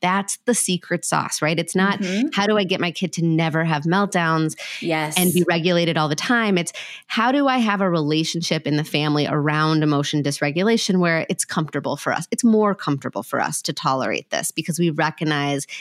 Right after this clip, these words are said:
Speaker 1: it's actually a healthy and appropriate and normal part of life."
Speaker 2: Absolutely. Yeah, those mindset shifts are gold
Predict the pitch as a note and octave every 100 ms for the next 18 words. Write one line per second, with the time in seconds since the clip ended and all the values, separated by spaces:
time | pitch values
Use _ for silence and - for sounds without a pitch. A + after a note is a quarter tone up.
0 | - - B3+ C4+ B3+ - B3+ B3 A#3 F#3+
1 | F3+ G3 F#3+ F3 E3+ D#3+ F3 D#3+ D#3+ D#3
2 | D3+ D3+ D3+ D3 C#3 C#3 F3 F3 - F3+
3 | - - - _ _ _ _ _ _ -
4 | - E3 - D#3 A#2+ - A2 C#3 - _
5 | F3 F#3 E3 F3+ F3+ G3 E3 F3+ F#3+ A3+
6 | A3+ - A#3 A#3 - - - - - -
7 | F3 E3+ E3+ - - D#3 C#3+ - - -